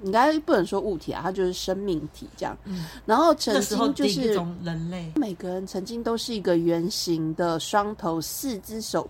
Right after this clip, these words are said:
Speaker 1: 臂、然后四条腿的生物。可是那时候就是被愤怒之神呢，将这些人类一分为二，分离开的人们就是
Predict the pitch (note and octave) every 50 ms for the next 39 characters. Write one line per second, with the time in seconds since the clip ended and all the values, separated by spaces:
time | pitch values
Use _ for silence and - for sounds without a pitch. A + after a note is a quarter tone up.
0 | - - G#3+ F#3 F3+ F3 F#3 E3+ E3+ E3+ F3+ G3 - - - G#3+ D#3+ - D#3 D3
1 | D3+ C#3+ - - - - - - - - - D3 D#3 D#3 D#3 D#3+ D#3 D#3 D3 -
2 | - - - - - - - - - - - - - E3+ D3+ - - C4 C4 B3+
3 | B3+ C4 A#3+ A3 - A3+ A3+ A3+ G#3+ - G#3+ G3 - A#3 G#3+ G3+ - G#3+ G3+ F#3
4 | F3 E3+ E3+ E3 - - A#3+ A3 G#3 A3+ A#3 A3 F#3 F3 - E3+ F3+ F#3 F3+ -
5 | - D#3 B2+ - - - A#2+ B2 A2+ A2 D3+ - - G3+ F#3+ F#3+ - G3 F3+ -
6 | F#3+ F#3+ F3+ D#3+ C#3+ D3 D#3 E3 F3+ D#3+ D3+ D3+ D3+ - - G#3 G#3+ - F#3+ F3
7 | E3+ E3 D#3+ D3 C#3 - - - F3+ E3 E3 - F#3 - - - A#3+ A#3 A3+ G#3
8 | G3+ F3+ E3 - G3+ F#3 F#3+ F3 F3+ E3 D3+ C#3+ D3 D3 D3+ D3+ C#3+ C#3+ D3+ -
9 | E3+ E3 D3+ - - E3+ F3 E3+ D#3+ D#3+ -